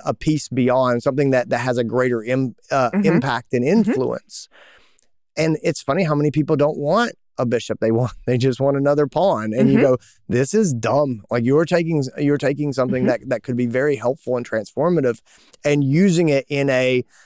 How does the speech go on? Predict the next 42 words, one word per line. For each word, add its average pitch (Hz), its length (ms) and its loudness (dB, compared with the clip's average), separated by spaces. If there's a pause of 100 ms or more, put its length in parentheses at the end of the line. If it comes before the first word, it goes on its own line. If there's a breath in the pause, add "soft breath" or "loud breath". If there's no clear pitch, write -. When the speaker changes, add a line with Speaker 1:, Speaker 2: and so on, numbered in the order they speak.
(140)
Speaker 1:
not 160 220 0
unimportant, 156 760 0
but 135 140 2
a 131 160 2
very 135 480 0
small 123 600 -2
scoped - 640 -4
way." 110 640 -2
And 143 100 2
it's 156 120 0
just, 160 140 0
Speaker 2:
Mm-hmm. 156 60 -6
Speaker 1:
it's - 160 -8
like 143 120 -2
misusing 165 540 0
your 127 120 -2
tools. 151 560 -2 (240 loud breath)
Speaker 2:
Sure. 220 140 0
Speaker 1:
And 170 120 0
so 139 140 2
I, 143 240 -2
I 151 40 0
think, 147 260 -2 (100)
I 143 100 0
think 135 260 -4
the 131 80 -2
managers 123 520 0
themselves 127 520 -2
have 117 200 -8
to - 80 -12
see - 240 0
themselves 117 420 -4
as 120 140 -8
managers 110 580 -8 (240 loud breath)
and 156 140 0
have 151 280 -2
to 156 80 -2
have 127 300 -4
that 120 180 -2
mental 131 440 0
perspective 123 720 -4
of, 107 220 -2